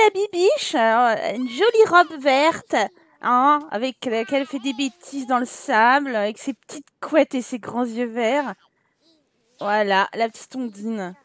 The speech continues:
Trop mignonne. Ouais, moi, c'est trop cute.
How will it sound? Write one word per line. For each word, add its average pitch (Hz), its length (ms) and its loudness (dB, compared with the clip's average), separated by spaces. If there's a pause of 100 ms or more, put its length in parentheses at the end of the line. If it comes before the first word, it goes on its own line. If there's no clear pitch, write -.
(120)
Trop - 220 -12
mignonne. 214 500 -4 (1120)
Ouais, 202 200 -8
moi, 208 120 -4
c'est 175 140 -14 (320)
trop 254 200 0
cute. - 540 2